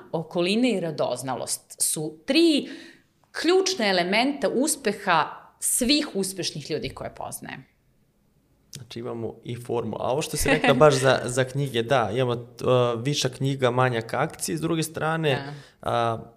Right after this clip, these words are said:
Speaker 2: ona potreba da čitamo stalno nove knjige,
Speaker 1: Mm.
Speaker 2: i onda sam isto i našao neki citat ili ono što kažeš ti, da me malo uzdrmao, da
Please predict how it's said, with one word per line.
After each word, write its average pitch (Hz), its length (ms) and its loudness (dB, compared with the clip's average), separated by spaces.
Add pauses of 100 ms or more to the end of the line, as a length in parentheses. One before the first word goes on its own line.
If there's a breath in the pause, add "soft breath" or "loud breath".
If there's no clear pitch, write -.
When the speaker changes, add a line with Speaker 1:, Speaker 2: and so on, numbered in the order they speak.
(160)
Speaker 2:
ona 147 200 2
potreba 170 540 -2
da 135 120 0
čitamo 156 480 0
stalno 170 480 2
nove 143 400 6
knjige, 113 520 -4
Speaker 1:
Mm. 160 280 -10
Speaker 2:
i - 60 -6
onda 127 160 -4
sam 123 340 -2
isto 135 260 -4
i 117 140 -6 (100)
našao 123 420 -2
neki 113 240 -6
citat 123 480 -8
ili 107 260 -4
ono 117 160 -4
što 120 160 -12
kažeš 113 300 -4
ti, 117 400 -6 (260 loud breath)
da 123 120 -4
me 120 80 0
malo 123 260 4
uzdrmao, 170 640 0 (360 loud breath)
da 127 340 0